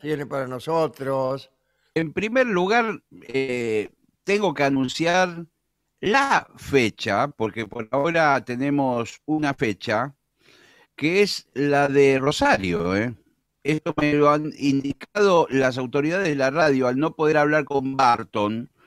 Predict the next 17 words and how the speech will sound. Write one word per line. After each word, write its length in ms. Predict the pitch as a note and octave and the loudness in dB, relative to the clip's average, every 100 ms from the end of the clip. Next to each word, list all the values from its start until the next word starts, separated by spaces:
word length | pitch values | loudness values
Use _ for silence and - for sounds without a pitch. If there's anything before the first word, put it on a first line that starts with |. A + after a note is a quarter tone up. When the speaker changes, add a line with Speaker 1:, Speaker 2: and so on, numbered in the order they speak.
| _ _ _ _ - | _ _ _ _ -4
Speaker 2:
Me, 320 | A#2+ C#3 A2 | 0 0 0
me, 380 | C3 C3+ B2+ A#2+ | -2 0 -2 -2
me 180 | B2 C3+ | 0 2
dieron 340 | F#3 G#3+ E3 | 6 6 6
expresas 720 | D3 - G3+ G#3 - D#3+ - - | 2 0 2 2 2 0 0 -2
órdenes 800 | G3 E3 B2+ A#2+ B2 B2 A#2+ - - | 2 4 2 0 -2 -2 -6 -12 -18
de, 560 | G#2 B2 A#2+ A#2 A2+ A2+ | -8 -2 0 0 -2 -2
de 60 | B2 | 0
Speaker 1:
Ajá. 60 | |
Speaker 2:
decir 340 | B2+ C#3 F3+ G3+ | 0 -2 -4 0
la 140 | F3 | 0
fecha 440 | E3+ G#3 - F3 C3+ | 0 -2 0 0 0
del 360 | A2+ B2 A#2+ | -4 -6 -6
sábado 480 | - F3+ F3 D3 C3 | -2 2 4 4 2
cuatro 400 | F#3 G#3 G#3 E3 | 2 0 0 0
de 120 | C3 | 0
junio. 880 | A#2+ F3 G3+ D#3 C3 A#2+ A2 A#2 D3 | -2 -2 0 2 2 2 2 0 -4